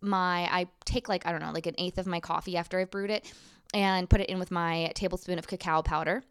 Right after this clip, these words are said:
not cocoa, cacao. And I will use my frother to blend that together, and then I will actually froth, like, half a cup of milk or something. And which, by the way, I think I've talked about this before, but using milk instead of creamer in your morning coffee is a game changer.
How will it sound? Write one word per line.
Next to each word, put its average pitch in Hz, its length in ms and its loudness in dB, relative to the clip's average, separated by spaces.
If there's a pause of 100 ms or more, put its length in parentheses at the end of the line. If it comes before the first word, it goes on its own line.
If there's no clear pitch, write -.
(200)
not 175 220 -6
cocoa, 180 420 2
cacao. 170 440 0 (240)
And 220 120 6
I 214 60 8
will 208 100 6
use 202 320 2
my 196 100 2
frother 175 360 6
to 175 260 2
blend 170 320 -2
that 240 260 2
together, 247 380 2
and 196 200 0
then 180 140 0
I 175 120 2
will 170 100 2
actually 170 320 0
froth, 170 340 4
like, 165 200 -2
half - 200 -10
a - 20 -10
cup - 140 -12
of 170 80 -4
milk 220 220 2
or 214 80 0
something. 196 400 -2 (320)
And 185 560 2
which, 190 180 -4
by 180 140 4
the 175 80 2
way, 160 320 2
I 175 80 -2
think 226 160 -4
I've 277 80 -2
talked 170 240 0
about 160 180 -2
this 165 160 -6
before, 160 300 -6
but 165 160 -10
using 214 340 -2
milk 175 220 -2
instead 175 260 -2
of 165 140 -4
creamer 170 560 -2 (500)
in 220 400 2
your 190 300 4
morning 180 280 0
coffee 180 520 -2
is 180 260 0
a 175 60 0
game 156 260 -6
changer. 240 520 0